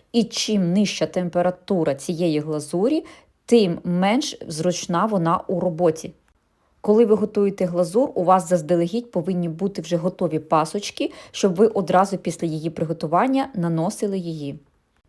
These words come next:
Якщо вона у вас застигла у мисці, ви не встигли прикрасити всі паски,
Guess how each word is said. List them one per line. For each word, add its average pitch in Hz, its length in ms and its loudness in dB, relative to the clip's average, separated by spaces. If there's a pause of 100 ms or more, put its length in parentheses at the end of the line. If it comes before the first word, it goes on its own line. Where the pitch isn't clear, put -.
(400)
Якщо 190 320 2
вона 208 280 2
у 196 60 4
вас 170 260 2
застигла 170 440 -2
у 170 380 0
мисці, 165 520 -4
ви 175 120 -2
не 185 80 0
встигли 170 500 -2
прикрасити 170 760 0
всі 143 280 -6
паски, 190 560 -2